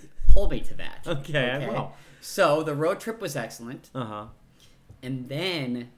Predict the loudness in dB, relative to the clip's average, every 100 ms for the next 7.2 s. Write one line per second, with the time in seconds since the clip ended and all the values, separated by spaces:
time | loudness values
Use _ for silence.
0 | _ _ -6 -4 -4 -8 -10 -8 -8 -8
1 | -8 -10 -8 -8 -8 -12 -12 -12 -12 -10
2 | -12 -14 -14 -16 -20 -20 -20 _ -20 _
3 | _ _ _ -14 -14 -8 -8 -8 -12 -20
4 | -20 -20 -20 -12 -12 -12 -18 -20 -20 -20
5 | -20 -20 -20 -20 -20 -18 -20 -16 -14 -12
6 | -12 -8 -6 -6 -8 -6 -4 -2 -4 -4
7 | -10 -14